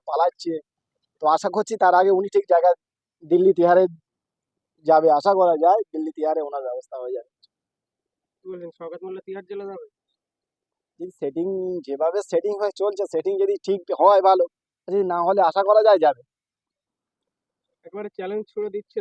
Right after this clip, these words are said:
Speaker 2: স্টেজ থেকে যে বেঁচে যদি আমি থাকি আর মমতা ব্যানার্জি, অভিষেক ব্যানার্জির আশীর্বাদ যদি সঙ্গে থাকে, ভাঙড় থেকে নওশাদ সিদ্দিকীকে একেবারে উৎখাত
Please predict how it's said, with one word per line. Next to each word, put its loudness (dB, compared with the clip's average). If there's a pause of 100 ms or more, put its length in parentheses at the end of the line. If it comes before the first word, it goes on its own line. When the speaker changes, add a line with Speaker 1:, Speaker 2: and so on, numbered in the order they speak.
Speaker 2:
স্টেজ -16
থেকে -12
যে -12
বেঁচে -14
যদি -12
আমি -10
থাকি -18
আর -14
মমতা -12
ব্যানার্জি, -14
অভিষেক -18
ব্যানার্জির -18 (400)
আশীর্বাদ -16
যদি -14 (100)
সঙ্গে -12
থাকে, -16 (460)
ভাঙড় -12
থেকে -14
নওশাদ -12
সিদ্দিকীকে -16
একেবারে -14
উৎখাত -20